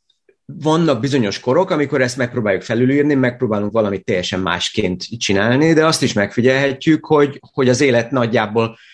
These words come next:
megpróbál visszatérni ebbe a rendes, ö, kerékvágásba. Tehát én szerintem ez, ez, ez az, ami, ez az, ami hasonló, ez az, amit senkinek nem kell elmagyarázni. És aztán utána a nagy különbség azok közül van, hogy a, a, a különféle értékek között mik a prioritások.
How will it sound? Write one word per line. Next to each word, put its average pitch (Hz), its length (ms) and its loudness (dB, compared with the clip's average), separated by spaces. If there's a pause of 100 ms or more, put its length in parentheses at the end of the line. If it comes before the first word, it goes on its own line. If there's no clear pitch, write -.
(100)
megpróbál 110 520 0
visszatérni 104 720 0
ebbe 101 240 -2
a 101 80 0
rendes, 92 640 -4
ö, 80 260 -4
kerékvágásba. 80 960 -6 (240)
Tehát 92 200 -4
én 113 140 4
szerintem 117 500 2
ez, 131 260 0
ez, 127 180 0
ez 151 220 0
az, 147 80 4
ami, 139 320 2 (280)
ez 139 140 0
az, 135 80 2
ami 135 160 2
hasonló, 95 440 -4
ez 113 140 0
az, 120 80 0
amit 120 280 0
senkinek - 460 -2
nem 98 160 -2
kell 90 200 -2
elmagyarázni. 78 840 -6 (800)
És 123 140 2
aztán 151 280 2
utána 165 260 2
a 170 40 4
nagy 175 240 4
különbség 202 400 4
azok 185 260 0
közül 131 260 2
van, 143 180 2
hogy 143 140 2
a, 127 180 0
a, 135 100 -4
a 135 240 -2
különféle 175 420 0
értékek 123 500 -2
között 139 560 0
mik 135 300 2
a 123 100 -2
prioritások. 117 800 -2